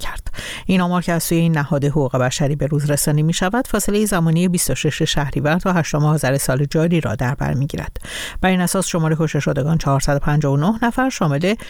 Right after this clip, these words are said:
شصت و چهار کودک و نوجوان کمتر از هجده سال و شصت و یک نیروی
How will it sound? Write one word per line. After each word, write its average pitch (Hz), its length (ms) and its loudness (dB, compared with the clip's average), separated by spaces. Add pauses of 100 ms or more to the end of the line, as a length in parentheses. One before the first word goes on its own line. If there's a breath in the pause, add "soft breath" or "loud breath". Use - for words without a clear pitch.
(140 loud breath)
شصت - 360 -2
و - 20 0
چهار 143 380 0
کودک 131 380 -2
و 143 80 0
نوجوان 135 540 0
کمتر - 300 -2
از - 180 0
هجده 131 300 -2
سال 214 340 0
و 226 140 2
شصت - 340 -2
و 135 40 2
یک 131 240 0
نیروی 135 380 2